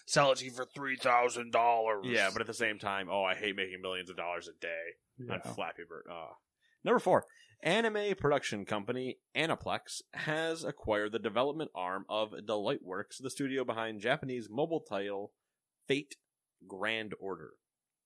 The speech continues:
Speaker 2: As part of the acquisition, the division will be rebranded into a new company, which is currently unnamed. The remaining parts of Delightworks will continue to operate independently.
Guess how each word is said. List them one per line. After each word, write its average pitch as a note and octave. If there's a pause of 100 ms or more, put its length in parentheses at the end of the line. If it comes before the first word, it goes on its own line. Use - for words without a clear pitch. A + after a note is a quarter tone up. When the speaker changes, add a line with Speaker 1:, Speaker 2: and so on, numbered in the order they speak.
(180)
Speaker 2:
As G#2+
part A#2
of G2+
the G2
acquisition, F#2+
the A2
division G2+
will G2
be F#2+
rebranded G2
into F#2
a F2
new F3
company, F#2+ (340)
which C#3
is C#3 (140)
currently B2 (220)
unnamed. F#2 (2250)
The G2
remaining C3+
parts D3
of D3
Delightworks D3+
will D3
continue D#3
to D#3
operate D3+
independently. C3+